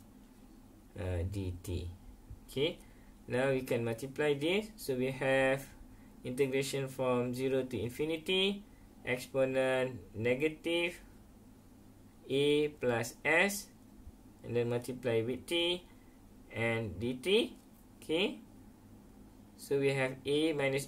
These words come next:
A minus S, so we can bring minus outside of, uh,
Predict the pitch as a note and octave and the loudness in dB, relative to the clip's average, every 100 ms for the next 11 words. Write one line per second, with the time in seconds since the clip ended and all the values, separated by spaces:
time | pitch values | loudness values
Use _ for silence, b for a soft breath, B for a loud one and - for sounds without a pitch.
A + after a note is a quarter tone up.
0 | - D3 C#3+ D3 B2+ B2+ C3+ C#3 D#3+ F#3+ | 2 4 4 4 0 0 -2 0 2 2
1 | F#3+ C3 C3+ C3+ C3+ B2+ B2+ B2+ C3 A#2+ | -2 -4 -4 -2 -2 0 0 0 -2 -2
2 | A#2+ A#2+ A#2+ B2 A#2+ A2+ - A#2+ A2 - | 0 0 0 -2 -4 -4 -2 -2 -2 -2
3 | A2+ A2 A2+ - - - G2+ G2 F#2+ | -2 -2 -4 -12 -14 -6 -4 -2 -4